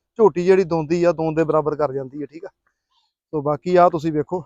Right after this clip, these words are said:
ਸੋਹਣੀ ਵੱਛੀ ਆ, ਕੋਈ ਵੀਰ ਅੱਗੇ ਕੇਅਰ ਕਰ ਲੂਗਾ, ਸੰਭਾਲ ਕਰ ਲੂਗਾ, ਤੇ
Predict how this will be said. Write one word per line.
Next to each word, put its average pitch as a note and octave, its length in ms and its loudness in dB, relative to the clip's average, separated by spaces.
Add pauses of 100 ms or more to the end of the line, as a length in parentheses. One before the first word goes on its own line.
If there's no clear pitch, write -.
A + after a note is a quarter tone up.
(1040)
ਸੋਹਣੀ G#3 280 2
ਵੱਛੀ F3 360 -2
ਆ, F3+ 100 -2
ਕੋਈ F#3+ 180 0
ਵੀਰ F#3 180 2
ਅੱਗੇ F#3 180 2
ਕੇਅਰ G3+ 260 2
ਕਰ F#3 180 0
ਲੂਗਾ, F#3+ 260 0
ਸੰਭਾਲ D#3+ 360 2
ਕਰ D3+ 180 0
ਲੂਗਾ, E3+ 260 2 (920)
ਤੇ D#3 280 0